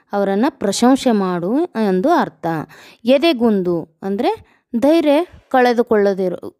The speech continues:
ಕಳೆದುಕೊಳ್ಳುವುದು. ಎದೆಗುಂದು ಅಂದ್ರೆ ಏನು? ಧೈರ್ಯವನ್ನ ಕಳೆದುಕೊಳ್ಳುವುದು, ಹೆದರುವುದು ಅಂತ ಅರ್ಥ. ನನಸು ಅಂದ್ರೆ ಸತ್ಯ, ನಿಜ ಅಂತ ಅರ್ಥ. ಇನ್ನು ವಿವರ ತಿಳಿಯಿರಿ ಅಂತದ. ಉತ್ತರಾಖಂಡ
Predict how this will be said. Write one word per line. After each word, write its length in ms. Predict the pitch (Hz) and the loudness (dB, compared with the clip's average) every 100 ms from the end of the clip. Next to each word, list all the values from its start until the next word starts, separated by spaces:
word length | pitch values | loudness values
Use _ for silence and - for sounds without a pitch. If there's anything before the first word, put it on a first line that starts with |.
| - 214 - - | -18 -18 -10 0
ಕಳೆದುಕೊಳ್ಳುವುದು. 840 | 277 262 240 226 175 170 156 139 - | 2 2 2 2 2 0 -4 -8 -6
ಎದೆಗುಂದು 520 | 190 196 220 214 202 | -6 -4 -2 -2 -2
ಅಂದ್ರೆ 200 | 202 196 | -2 -2
ಏನು? 200 | 226 370 | -2 0
ಧೈರ್ಯವನ್ನ 460 | 240 208 202 202 254 | 0 0 0 2 0
ಕಳೆದುಕೊಳ್ಳುವುದು, 920 | 427 - 208 196 196 180 165 156 160 151 - - - - | 0 -2 0 0 -2 -2 -2 -4 -6 -8 -12 -20 -20 -12
ಹೆದರುವುದು 720 | - 247 226 214 160 160 156 - | -2 0 2 0 -2 -8 -10 -2
ಅಂತ 200 | 247 311 | -2 0
ಅರ್ಥ. 240 | 220 - - - | -4 -6 -12 -2
ನನಸು 520 | 208 247 311 330 302 | 2 4 2 2 2
ಅಂದ್ರೆ 560 | 277 262 427 - - _ - | 2 2 -2 -6 -20 _ -18
ಸತ್ಯ, 600 | - 294 - _ - 185 170 - - - | -2 0 0 _ -6 -4 -4 -10 -20 -6
ನಿಜ 300 | 214 233 220 247 202 165 165 _ | 2 2 4 2 0 -4 -10 _
ಅಂತ 220 | 208 233 349 | -8 -2 -2
ಅರ್ಥ. 260 | 220 - 175 156 151 _ _ _ _ _ _ _ _ _ _ _ _ _ _ _ _ _ _ _ _ - | -2 -6 -18 -18 -20 _ _ _ _ _ _ _ _ _ _ _ _ _ _ _ _ _ _ _ _ -4
ಇನ್ನು 420 | 262 262 214 262 240 | -2 0 -2 -4 0
ವಿವರ 320 | 254 247 262 | 0 2 2
ತಿಳಿಯಿರಿ 520 | 262 247 202 202 185 175 | 0 0 0 -2 -2 -4
ಅಂತದ. 320 | 214 269 185 135 - _ _ _ - | -4 -6 -6 -8 -12 _ _ _ -6
ಉತ್ತರಾಖಂಡ 920 | 269 285 339 311 302 269 247 214 190 | -6 -2 0 2 0 -2 -4 -6 -4